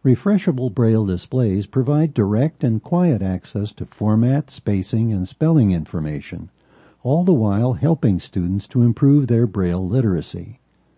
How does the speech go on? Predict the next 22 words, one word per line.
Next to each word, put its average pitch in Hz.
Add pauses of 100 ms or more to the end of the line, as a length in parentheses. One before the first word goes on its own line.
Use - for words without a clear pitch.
(540)
The 120
cost 190
of 92
Braille 104
displays 104
ranges 120
from 131
thirty-five 143
hundred 117
to -
fifteen 107
thousand 92
dollars, 101 (360)
depending 143
on 123
the 120
number 120
of 104
characters 87
on 76
the 73
display. 76